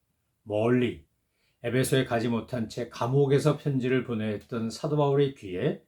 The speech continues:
이런 에베소 지역교회 성도들의 아름다운 신앙 이야기가 들려올 때 그는 얼마나 감사하고 감격스러웠을까요?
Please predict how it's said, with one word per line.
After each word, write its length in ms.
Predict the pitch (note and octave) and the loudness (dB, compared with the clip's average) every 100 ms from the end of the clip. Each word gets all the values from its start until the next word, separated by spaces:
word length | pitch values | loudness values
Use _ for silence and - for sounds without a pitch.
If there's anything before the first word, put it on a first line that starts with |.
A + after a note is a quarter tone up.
| _ _ _ | _ _ _
이런 320 | A2 G#2+ A2 - | -8 -4 -4 -4
에베소 440 | A#2 C3+ C3+ C3+ | 0 0 2 0
지역교회 600 | - C3 A#2+ - A#2 A2+ | 0 -2 -2 -2 -2 -2
성도들의 840 | A2 B2 A2+ G#2 G2+ G2 C3 C#3 - _ _ | -2 -4 -4 -4 -6 -2 -2 -2 -8 _ _
아름다운 540 | - F2 C3 D3+ D#3 D#3 | -16 -2 2 6 6 4
신앙 340 | D3 D3 C#3 | 0 -2 0
이야기가 360 | C3 B2 B2 - | 0 0 -2 -2
들려올 420 | A#2 A2 E2+ D#2 | -4 -4 -4 -8
때 360 | G#2 F#2 D#2+ - _ _ | -8 -8 -8 -18 _ _
그는 220 | - E2 | -18 -10
얼마나 440 | F#2+ A2 C#3 C#3+ | -6 -2 0 0
감사하고 760 | C#3 A#2 A2 A2+ A2 G#2 A2 G#2 | -2 -4 -4 -2 -4 -4 -8 -10
감격스러웠을까요? 1080 | - G#2 G#2+ G2+ - G#2 F2 G2 F2+ E2 | -12 -12 -10 -12 -12 -14 -14 -16 -16 -16